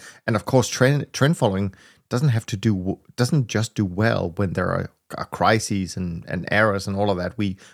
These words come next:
we know that, even though, um, some people refer to us as crisis alpha. But anyways, um, it reminded me about a s-,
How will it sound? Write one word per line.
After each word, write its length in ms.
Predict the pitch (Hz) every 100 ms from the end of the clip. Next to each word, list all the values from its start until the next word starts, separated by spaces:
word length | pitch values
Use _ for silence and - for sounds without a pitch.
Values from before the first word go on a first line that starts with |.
| _
we 100 | 123
know 320 | 123 120 131 127
that, 220 | 101 104
even 180 | 107 107
though, 300 | 98 98 - _ _ _ _
um, 320 | 92 90 85
some 200 | - 95
people 260 | 98 98 90
refer 300 | 92 - 98
to 160 | -
us 180 | 95 -
as 160 | 90 -
crisis 420 | - 92 95 95
alpha. 280 | 92 92 95
But 180 | 120 143
anyways, 400 | 175 127 104 - - - _ _ - - _
um, 260 | 131 120 117 - -
it 140 | 156
reminded 640 | 135 131 123 120 147 143 117
me 200 | 117 113
about 440 | 110 104 101 -
a 40 | -
s-, 160 | -